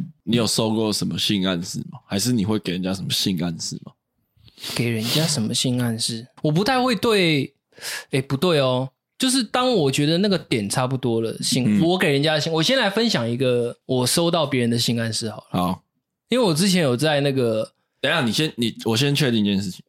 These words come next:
Speaker 1: 真的是性暗示吗？
Speaker 2: 真的是性暗示。
Speaker 1: 还是你多想？
Speaker 2: 我，你听听看像不像？
Speaker 1: 好，我听听看，我跟你讲，我们这边有三位评审，
Speaker 2: 好，你听听看。
Speaker 1: 等一下觉得是性暗示的就举手。
Speaker 2: 你听听看，你听听看。
Speaker 1: 好，来，来。
Speaker 2: 就有一次，反正就是有一次我，我不是有在接那个酒店的这一块嘛。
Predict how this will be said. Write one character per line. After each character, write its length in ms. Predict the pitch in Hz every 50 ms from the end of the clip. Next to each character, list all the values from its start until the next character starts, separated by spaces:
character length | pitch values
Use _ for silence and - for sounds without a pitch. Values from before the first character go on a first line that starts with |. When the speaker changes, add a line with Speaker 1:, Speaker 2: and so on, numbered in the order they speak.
| _ _ -
Speaker 1:
真 160 | 139 139 143
的 100 | 131 117
是 140 | 120 127 117
性 260 | - - 110 101 95
暗 140 | 95 92 95
示 140 | 98 98
吗？ 80 | 85 82
Speaker 2:
真 120 | - 190 -
的 80 | - -
是 80 | 165 160
性 240 | 147 - 165 151 143
暗 60 | 139
示。 20 | -
Speaker 1:
还 0 |
是 20 |
你 40 | 113
多 80 | 113 120
想？ 200 | - - 95 - 165 - - - _ _ _ _ _ _ _ _ -
Speaker 2:
我， 140 | 156 160
你 120 | 160 165 160
听 120 | 185 233
听 120 | 233 226 220
看 160 | 233 208 190
像 160 | 196 180 156
不 60 | 160
像？ 100 | 165 165 151
Speaker 1:
好， 60 | 196
我 40 | 202
听 80 | 202
听 80 | 208 208
看， 120 | 214 180
我 80 | 143 156
跟 80 | 208
你 20 | 180
讲， 60 | 143
我 60 | 127
们 100 | 127 143
这 80 | 180 185
边 100 | 185 180
有 60 | 147
三 260 | - - 170 165 175
位 80 | 175 156 135
评 200 | - 117 117 120
审， 100 | 143 143
Speaker 2:
好， 120 | 156 160
你 80 | 151 139
听 100 | 139 -
听 100 | 208 220
看。 80 | 208 208
Speaker 1:
等 120 | 185 139
一 40 | 123
下 60 | 120
觉 160 | - 190 190 202
得 120 | 202 196
是 80 | 196 202
性 260 | 196 - 190 180 175
暗 140 | 170 165 113
示 100 | - 165
的 120 | 151 139
就 120 | 135 160 156
举 200 | - - 202 107
手。 160 | 104 - -
Speaker 2:
你 80 | 151 151
听 140 | 143 165 175
听 100 | 180 175
看， 160 | 175 170 143
你 60 | 135
听 80 | 131 -
听 100 | - 98
看。 160 | 95 - 143
Speaker 1:
好， 40 | 120
来， 60 | 113
来。 180 | 117 135 143 - _ _ _ - - - - - _ -
Speaker 2:
就 160 | 262 311 294
有 240 | 240 185 160 151 147
一 60 | 156
次， 440 | 156 - - 226 208 180 160 143 - 131 -
反 160 | - 147 156
正 120 | 208 247 254
就 120 | 247 240
是 160 | 220 226 214
有 180 | 170 135 120 123
一 40 | 131
次 360 | - - 180 165 151 143 139 135
我， 760 | 131 135 127 127 123 123 120 117 117 117 113 107 - - _ _ _ _ _
我 140 | - 139 131
不 100 | 131 156
是 80 | 156 220
有 100 | 190 139
在 220 | 151 160 151 139 143 - - -
接 240 | - 151 147 147
那 100 | 143 147
个 140 | 143 131 120
酒 240 | 113 - 117 101 110
店 160 | 120 139 123 110
的 60 | 110
这 120 | 131 117
一 60 | 104
块 220 | 104 - - 107 113
嘛。 120 | - -